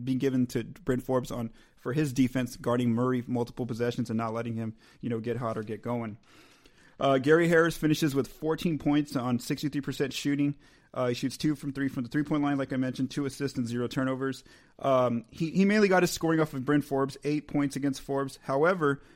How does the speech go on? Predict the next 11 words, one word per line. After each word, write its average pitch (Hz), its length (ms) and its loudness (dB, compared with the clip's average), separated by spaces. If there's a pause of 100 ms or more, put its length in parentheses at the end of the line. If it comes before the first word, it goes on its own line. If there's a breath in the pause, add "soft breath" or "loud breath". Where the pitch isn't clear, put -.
(140 soft breath)
again, 139 280 6
credit 143 180 4
to 147 80 -4
Spurs 151 300 0
defense 156 340 -2
overall. 147 360 2
They 127 100 0
only 139 160 6
let 147 240 2
Harris 139 260 0
take - 240 -6